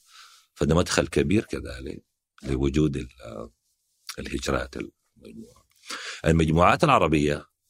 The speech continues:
آه، المقصود طبعًا بالمجموعات العربية، آه، في أكثر من محدد، يعني في محدد متعلق بأنه،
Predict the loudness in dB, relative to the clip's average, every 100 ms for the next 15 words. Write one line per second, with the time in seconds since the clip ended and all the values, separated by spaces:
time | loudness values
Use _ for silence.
0 | _ _ 0 2 4 2 2 0 2 2
1 | 2 2 2 2 2 2 2 4 4 4
2 | 2 0 -6 _ _ _ _ _ _ _
3 | _ _ _ _ _ _ _ _ -10 -6
4 | -4 2 2 2 2 2 4 2 4 2
5 | 2 -6 -8 _ -14 -14 -16 -2 2 2
6 | 2 0 2 0 2 2 2 0 0 0
7 | -2 -2 -6 -8